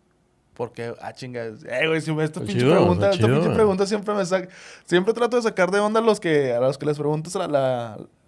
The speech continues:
Speaker 1: ahora sí vaya la redundancia, les pregunto la pregunta, güey, pero, ah, siempre me terminan sacando de onda, güey.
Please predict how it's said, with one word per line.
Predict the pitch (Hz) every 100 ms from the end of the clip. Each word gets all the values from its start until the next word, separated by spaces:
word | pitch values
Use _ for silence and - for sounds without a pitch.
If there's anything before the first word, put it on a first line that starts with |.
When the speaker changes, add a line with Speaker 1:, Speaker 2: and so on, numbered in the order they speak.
| _
Speaker 1:
ahora | - 139 156
sí | 160
vaya | 165
la | 175
redundancia, | 170 151 147 156 175
les | 160
pregunto | 156 151 151
la | 170 160
pregunta, | 139 139 185 202 185 151
güey, | 147 160 180 190 _ _ - - - -
pero, | 151 151 156 151 147 143 139
ah, | 107 110 - - _
siempre | - 156 170
me | 196
terminan | 165 160 180 190
sacando | 185 165 180 196
de |
onda, | 170 180 220
güey. | 247 254 247